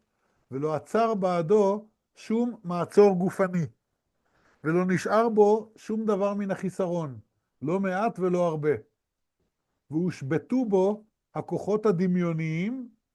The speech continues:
אצל הרמב"ם הכוחות הדמיוניים זה, זה גריעותא, כן? זה, זה פחיתות. והחושים בכל השגותיו, ונתבהל כוחו המתעורר,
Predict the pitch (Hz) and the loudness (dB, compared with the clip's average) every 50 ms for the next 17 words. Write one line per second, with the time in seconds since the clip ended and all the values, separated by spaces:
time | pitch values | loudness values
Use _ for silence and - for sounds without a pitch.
0 | _ _ _ - 127 131 139 147 156 156 151 156 151 147 147 127 - 139 127 151 | _ _ _ -10 -8 -6 -4 -4 -4 -4 -4 -4 -4 -4 -6 -8 -8 -10 -10 -8
1 | 135 156 143 139 143 139 143 143 139 139 147 156 156 139 127 139 147 131 120 120 | -8 -8 -8 -8 -10 -10 -10 -12 -12 -12 -12 -12 -10 -8 -8 -8 -8 -8 -8 -10
2 | 135 131 131 131 127 120 110 123 147 151 160 165 - - 107 98 - 135 123 123 | -10 -8 -8 -10 -10 -10 -10 -8 -6 -6 -6 -8 -8 -10 -12 -12 -10 -12 -14 -12
3 | 120 120 127 127 120 120 113 - _ _ _ _ _ _ _ _ 123 113 - - | -12 -10 -10 -10 -10 -10 -12 -16 _ _ _ _ _ _ _ _ -18 -18 -10 -10
4 | 156 131 - 165 135 - - _ _ _ _ _ _ _ _ _ _ _ _ 120 | -10 -6 -4 -6 -6 -6 -8 _ _ _ _ _ _ _ _ _ _ _ _ -10
5 | 139 147 - - 170 143 - - 226 226 220 214 196 - - 196 196 202 185 - | -10 -8 -6 -6 -6 -6 -4 -4 -4 -4 0 0 0 0 0 -2 -2 -2 -2 -2
6 | - 175 151 156 147 - - 135 131 147 185 220 214 214 _ _ _ _ _ _ | -2 -4 -4 -4 -6 -6 -6 -4 -4 -4 -4 -4 -8 -14 _ _ _ _ _ _
7 | _ _ _ _ _ _ _ _ 127 151 156 165 165 127 - 127 143 139 143 175 | _ _ _ _ _ _ _ _ -10 -8 -8 -8 -8 -10 -8 -6 -4 -2 -2 0
8 | 202 214 202 214 190 165 - - 190 190 185 175 175 165 - - 170 151 139 139 | 0 -2 -2 -2 -4 -4 -2 0 0 0 0 -2 -4 -6 -6 -6 -4 -2 0 0
9 | 139 139 151 175 214 240 | 2 2 2 0 0 -4